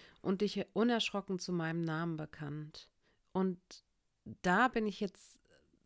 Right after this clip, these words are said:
so ein bisschen angedockt. Ich weiß noch gar nicht, ob schon für, für eine Predigt, aber zu sagen, das ist erstmal ein Text für Menschen, für Gemeinden, für Gruppen,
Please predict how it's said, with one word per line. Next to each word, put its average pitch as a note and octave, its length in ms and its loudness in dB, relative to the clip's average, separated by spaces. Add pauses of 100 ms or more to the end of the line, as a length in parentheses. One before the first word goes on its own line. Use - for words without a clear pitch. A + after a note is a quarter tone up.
(360)
so F#3+ 160 0
ein F#3 120 0 (140)
bisschen A3+ 400 0
angedockt. A3+ 720 -2 (420)
Ich - 140 -10
weiß G3 160 2
noch G3 140 0
gar F#3+ 140 2
nicht, F#3 140 -2
ob - 120 -8
schon F3 260 0
für, E3+ 320 -6
für - 140 -6
eine E3 100 -2
Predigt, B3+ 640 0 (140)
aber G3 480 4 (260)
zu - 140 -4
sagen, G3+ 260 6
das G3 140 2
ist G3+ 180 -2 (140)
erstmal A3+ 320 4
ein G#3 100 2
Text A3 460 -2
für F3 420 0
Menschen, A#3 880 -2 (240)
für G#3 240 -2
Gemeinden, G#3 960 0 (120)
für F3+ 500 -2 (540)
Gruppen, A#3 640 -2